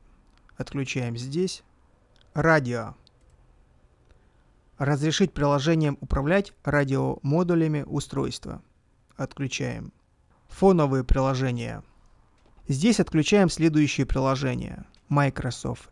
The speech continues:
Edge, Microsoft Solitaire, Microsoft Store, чуть ниже Xbox Game, Компаньон,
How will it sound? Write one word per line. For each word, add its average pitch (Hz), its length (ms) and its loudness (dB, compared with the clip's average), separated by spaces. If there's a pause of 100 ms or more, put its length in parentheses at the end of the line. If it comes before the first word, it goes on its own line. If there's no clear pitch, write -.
(160)
Edge, 175 560 0 (280)
Microsoft 139 840 0
Solitaire, 160 920 0 (200)
Microsoft 160 720 2
Store, 170 680 0 (1500)
чуть 131 300 -4
ниже 117 480 -2 (400)
Xbox 135 640 0
Game, 185 420 2 (680)
Компаньон, 143 840 0